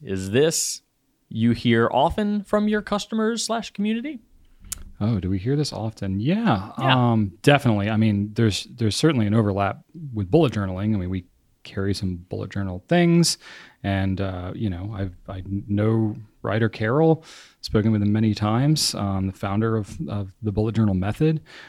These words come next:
Speaker 2: Um, and I believe, you know, he talks about pretty openly about the whole way that he founded the bullet journal method was because of some childhood learning disabilities. I think A D H D specifically was one of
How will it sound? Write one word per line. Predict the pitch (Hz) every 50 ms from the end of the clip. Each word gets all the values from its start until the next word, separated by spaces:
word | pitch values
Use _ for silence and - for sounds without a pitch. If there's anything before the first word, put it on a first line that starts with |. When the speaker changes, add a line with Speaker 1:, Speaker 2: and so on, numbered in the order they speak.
| - _ -
Speaker 2:
Um, | 107 107 101 98 98 95 98 98 101 113
and | 113 107 104
I | 104
believe, | 98 101 104 135 147 143 -
you | - - 110
know, | 101 98
he | 90 110 127
talks | 123 131 117 113 - -
about | 104 104 98 92 92 92 - - - - _ _ _ - 143 -
pretty | 131 117 104 -
openly | - 110 - 107 95 92 95 95
about | 90 95 98 95 92 95 92 - - 131 113
the | -
whole | 98 95 117 110
way | 98 92 104 120 131 131 127 113
that | 113 101
he | 98 104
founded | 101 - - - 107 120 139 143 123 104 101 95 95 92 90
the | 92 110
bullet | 104 120 107 107 101
journal | 95 101 95 90
method | 90 92 104 123 143 - - 95
was | 95 95 90
because | 101 101 - - 131 139 131
of | 117 101 -
some | - 104 98 92
childhood | - - 110 104 107 101 87 110 107 98
learning | 101 113 113 107 101
disabilities. | 98 95 - 101 95 98 98 98 95 95 92 87
I | 92 87
think | - - 117 104 -
A | - 110
D | 101 101 98
H | 95 87 - -
D | - 107 101
specifically | - - 104 - 131 120 110 - 101 98
was | 92 87 87
one | 98 120 120
of | 113 92 -